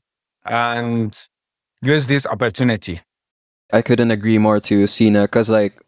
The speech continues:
Speaker 2: based from what the employers told me and the acquisition people told me, like, these resumes are processed right now through machines. Like, those keywords that he was talking about, they are the ones that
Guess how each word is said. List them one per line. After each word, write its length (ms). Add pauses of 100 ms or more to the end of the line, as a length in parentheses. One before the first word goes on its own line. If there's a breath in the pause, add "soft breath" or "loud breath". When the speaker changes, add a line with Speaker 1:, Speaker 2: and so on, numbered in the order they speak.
(140)
Speaker 2:
based 260
from 200
what 260
the 120
employers 420
told 180
me 140
and 160
the 200 (260)
acquisition 520
people 300
told 220
me, 100
like, 260 (400 soft breath)
these 300
resumes 540
are 200
processed 760
right 280
now 400
through 180
machines. 520
Like, 260 (300 soft breath)
those 240
keywords 400
that 180
he 100
was 200
talking 440
about, 380
they 180
are 220
the 140
ones 240
that 180